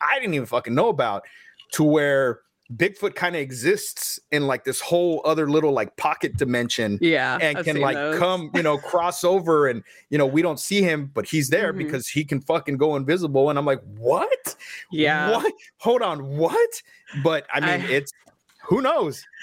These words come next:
Speaker 2: I,
Speaker 1: Who
Speaker 2: uh,
Speaker 1: fucking
Speaker 2: I,
Speaker 1: knows?
Speaker 2: I work with the, the county maintenance in Burr Clare area, and we were kinda joking around, but they have a Sasquatch burger. There's a diner up there
Speaker 1: Yeah.
Speaker 2: that had a Sasquatch burger. I'm like, "Oh, like, that's kind of a random thing." He goes, "No,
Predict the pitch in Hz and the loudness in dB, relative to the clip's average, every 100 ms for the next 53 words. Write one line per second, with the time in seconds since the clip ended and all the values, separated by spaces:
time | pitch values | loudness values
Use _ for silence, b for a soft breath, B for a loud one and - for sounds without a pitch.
0 | B B - 180 185 180 165 160 170 180 | B B -2 -2 -2 -4 -4 -6 -8 -8
1 | 165 156 190 196 185 190 196 208 190 180 | -4 -2 0 0 0 0 0 -2 -2 0
2 | 160 156 139 160 185 165 165 160 160 165 | 0 0 0 -4 -2 -2 0 0 0 0
3 | 175 180 175 - 156 147 139 147 156 - | 0 0 -4 -2 0 2 2 2 0 0
4 | 180 185 - 180 185 196 202 208 202 160 | 0 2 0 0 0 0 0 0 -2 -2
5 | 156 165 165 160 160 156 147 147 151 151 | 2 2 0 0 -2 -2 0 -2 0 0
6 | 147 151 147 - - - 160 165 170 160 | 0 0 -4 -8 -6 -2 0 0 -2 -2
7 | 151 170 170 - 151 - 139 131 87 143 | -2 -2 -2 -4 -4 -2 -2 -2 0 0
8 | 147 151 147 147 143 135 - 156 190 190 | 2 2 0 -2 -2 -4 -2 -2 -2 -4
9 | B B B B 156 151 147 139 160 156 | B B B B 0 0 -4 -2 -2 -2
10 | 160 151 170 196 226 - 392 415 202 151 | -4 -2 0 0 0 0 0 2 0 -2
11 | 156 160 - - 185 - 156 151 147 147 | -2 -4 -4 -2 -2 -2 -2 0 0 0
12 | 156 160 165 170 180 151 147 b b b | 0 0 0 2 2 0 -2 b b b
13 | - - 160 156 - | -14 -2 0 0 -4